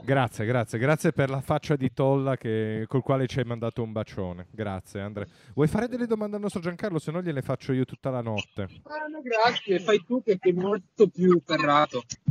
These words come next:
Speaker 1: Quadrato. Sono solo vecchio io.
Speaker 2: Ferrato, sordo, muto.
Speaker 1: Grazie, grazie, grazie, grazie.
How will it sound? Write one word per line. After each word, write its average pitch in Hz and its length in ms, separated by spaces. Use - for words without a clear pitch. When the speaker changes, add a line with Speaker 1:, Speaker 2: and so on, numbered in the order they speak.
Speaker 1:
Quadrato. 92 680
Sono 113 260
solo 120 240
vecchio 101 420
io. 98 80
Speaker 2:
Ferrato, - 1000
sordo, 175 640
muto. 226 160
Speaker 1:
Grazie, 127 560
grazie, 101 440
grazie, 95 380
grazie. 95 300